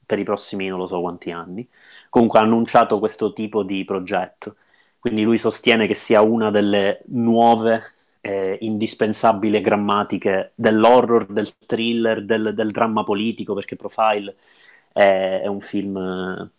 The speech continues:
io ancora non l'ho visto, però da quello che ho letto, da quello che mi dissero degli amici da Berlino, perché fu presentato a Berlino duemiladiciotto,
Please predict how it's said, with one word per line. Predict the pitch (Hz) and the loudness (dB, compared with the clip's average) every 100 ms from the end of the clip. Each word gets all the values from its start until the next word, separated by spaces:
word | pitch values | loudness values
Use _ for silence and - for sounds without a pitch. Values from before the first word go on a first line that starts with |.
| _ - | _ -2
io | 113 | 0
ancora | 107 117 | 4 6
non | 104 | 6
l'ho | 92 | 4
visto, | 98 90 - 95 | -2 -4 -4 -2
però | 104 104 95 - _ _ - | 4 4 4 0 _ _ -4
da | 95 | 0
quello | 101 98 | 2 2
che | 104 | 2
ho | |
letto, | 104 113 113 101 | 4 4 2 -2
da | 98 | -2
quello | 101 101 | -2 -2
che | 101 | -4
mi | 98 | -8
dissero | 104 - 107 | -8 -2 0
degli | 101 101 | 0 0
amici | 101 107 101 | -2 -2 -2
da | 98 | -2
Berlino, | 104 110 101 101 92 | 2 2 2 0 -4
perché | 90 98 | -8 -10
fu | 107 | -8
presentato | 104 98 95 104 98 | -6 -4 -2 0 0
a | |
Berlino | 92 95 101 95 | 0 0 0 -4
duemiladiciotto, | 92 98 117 107 95 _ 95 | -4 -4 -4 -2 -4 _ -16